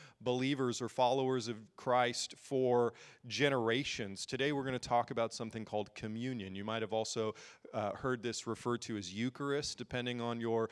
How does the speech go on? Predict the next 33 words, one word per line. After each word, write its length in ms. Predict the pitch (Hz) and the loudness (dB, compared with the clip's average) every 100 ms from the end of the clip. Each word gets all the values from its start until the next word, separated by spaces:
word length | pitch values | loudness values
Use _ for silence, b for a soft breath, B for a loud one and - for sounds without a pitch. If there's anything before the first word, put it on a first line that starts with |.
| B | B
spiritual 540 | - - 135 120 127 101 | -12 -2 0 0 0 2
background 500 | 107 113 - 113 107 | 2 2 0 -2 -2
or 140 | 104 | 0
upbringing. 580 | 117 - 135 131 139 151 B B B | 0 0 -2 -2 -4 -6 B B B
Uh, 80 | 107 | -8
you 160 | 113 123 | -2 0
might 160 | 120 117 | 2 2
have 120 | 110 | 0
heard 220 | 123 120 | -2 -2
this 220 | 120 - | -2 -4
referred 320 | 117 - 120 | -6 -4 -4
to 120 | - 117 | -2 -4
as 120 | 104 | -2
the 80 | 113 | -2
Lord's 340 | 104 104 - | -2 -4 -4
table 640 | - 131 131 135 135 139 113 | -4 -2 0 2 2 0 0
or 160 | 107 | -2
the 80 | 101 | -4
Lord's 340 | 92 95 95 | -6 -8 -8
Supper. 600 | - - 147 127 143 123 127 B B B | -6 0 2 2 0 -2 -4 B B B
And 120 | - 117 | -6 0
so 140 | 139 | 2
we're 200 | 120 170 | 6 6
gonna 160 | 180 156 | 6 2
be 100 | 135 | 0
talking 440 | - 160 165 143 | 0 0 0 -2
about 220 | 123 117 | 0 0
this 140 | 127 - | 0 -6
tradition. 500 | - 123 151 - 120 | -4 -2 -2 -2 -2
Now, 120 | 117 | -2
this 180 | 151 196 | -2 -2
is 160 | 180 | 2
a, 180 | 160 135 | 4 4